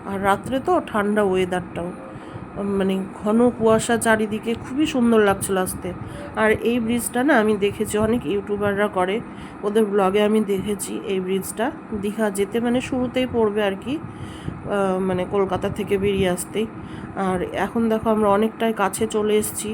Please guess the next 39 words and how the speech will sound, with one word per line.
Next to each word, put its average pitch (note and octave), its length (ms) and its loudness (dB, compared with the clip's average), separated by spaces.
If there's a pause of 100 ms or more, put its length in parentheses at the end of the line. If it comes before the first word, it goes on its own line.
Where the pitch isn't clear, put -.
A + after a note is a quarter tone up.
(240)
আর G3 180 0
ইচ্ছে G3+ 260 0
করছিল G#3+ 440 0
না G#3 160 2
ভিডিও G3+ 340 2
করব, F#3+ 260 0 (640)
ওই G3 100 0
জন্য G#3 180 2
করিনি। G3+ 420 2 (1400)
তিতলিকে G#3 380 0
আমার G#3 240 4
পা-, G3+ 320 -4
পাশে G3 280 -2
বসিয়েছি, G#3 580 0 (440)
তিতলি A3+ 320 0
ছয় G#3+ 300 2
থেকে G#3+ 260 0
সাতবার G#3 540 2 (500)
না A3+ 120 2
বমি F#3+ 360 4
করেছে, F#3 420 0
তো F3+ 140 -4
বলছে, F#3+ 260 -2
"মা, G3+ 260 0
আমি F#3 180 0
আর F#3+ 220 2
কোনোদিনও F#3 460 0
আসবো F3+ 320 -2
না।" F3+ 120 -6 (440)
আমি G#3+ 160 -2
বললাম, G#3+ 200 4
"তুই B3+ 240 0
তো A3+ 160 2
দীঘায় G#3+ 500 2
যাব, G3+ 300 0
দীঘা G3 300 -4
ছাড়া G#3+ 260 0
কোথাও G3+ 320 0
যাব F#3 260 2